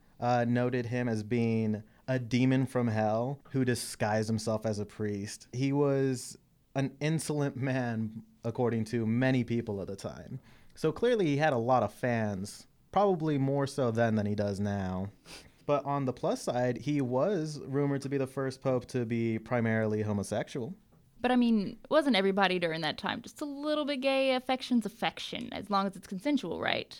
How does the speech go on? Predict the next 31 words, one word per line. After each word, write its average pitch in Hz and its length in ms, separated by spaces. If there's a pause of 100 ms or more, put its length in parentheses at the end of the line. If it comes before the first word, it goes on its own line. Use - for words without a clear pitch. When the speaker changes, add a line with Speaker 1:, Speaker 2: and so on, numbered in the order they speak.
Speaker 1:
Well, 196 220
I 165 100
mean, 135 380
in 127 140
his 127 240
case, 113 360
it 139 180
probably 101 360
wasn't. - 480 (560)
And 165 180
to 190 60
make 214 280
matters 170 480
better, 135 520
just 165 320
one 120 400
year 143 560
into 127 260
his 120 460
rule 127 400
as 113 140
pope, 131 480 (400)
Europe 147 300
just 131 160
started 113 180
going 98 200
crazy. - 360 (500)
It 151 140
was 151 220
rumored 175 640
that 117 580